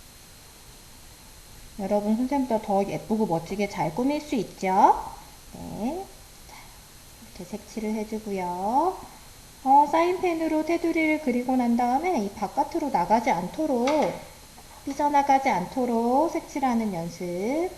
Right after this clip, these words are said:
꾸준히 해주길 바래요. 색깔을 섞어서 해도 좋겠어요. 칠할 때. 자, 더 멋지게 색깔을 섞어서 사용해도 된답니다.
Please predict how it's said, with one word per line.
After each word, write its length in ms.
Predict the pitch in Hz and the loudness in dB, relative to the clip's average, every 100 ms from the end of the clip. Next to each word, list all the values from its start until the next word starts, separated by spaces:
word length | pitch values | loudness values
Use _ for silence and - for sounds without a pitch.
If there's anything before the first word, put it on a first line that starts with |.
| - - - | -16 -20 -14
꾸준히 460 | 285 277 285 262 254 | -10 -4 0 2 0
해주길 420 | 269 262 240 226 | -2 -4 -4 -4
바래요. 800 | 190 165 156 156 185 269 392 381 - | -4 -6 -6 -2 2 2 2 -4 -12
색깔을 380 | - 226 226 | -10 -6 -4
섞어서 640 | 226 285 294 285 285 277 277 | -2 -2 2 2 2 2 2
해도 280 | 247 233 | 0 -6
좋겠어요. 720 | 196 - 220 214 - 175 165 160 160 - - - - - - - - | -8 -8 -8 -6 -4 -2 -2 -6 -8 -18 -20 -20 -20 -20 -20 -20 -10
칠할 360 | 233 233 233 233 | -4 -2 -2 -4
때. 520 | 190 190 247 359 392 - - - - - - - - - - | -6 -4 -2 -4 -6 -14 -20 -20 -20 -20 -20 -20 -20 -20 -20
자, 120 | - 196 - - - - - - - - 208 | -18 -18 -20 -20 -20 -20 -20 -20 -20 -20 -14
더 80 | |
멋지게 760 | 185 170 - 196 190 196 233 269 | -12 -12 -10 -8 -4 -2 -2 -2
색깔을 1160 | 285 277 269 262 262 254 262 262 269 269 269 277 - - - - | -4 -4 -2 0 0 0 0 -2 -2 -2 -4 -6 -12 -20 -12 -8
섞어서 440 | 349 370 330 311 | -2 0 2 0
사용해도 560 | 302 285 277 240 233 214 | 0 0 2 0 -2 -4
된답니다. 920 | 196 196 240 214 180 175 185 277 | -2 2 4 4 2 -4 0 0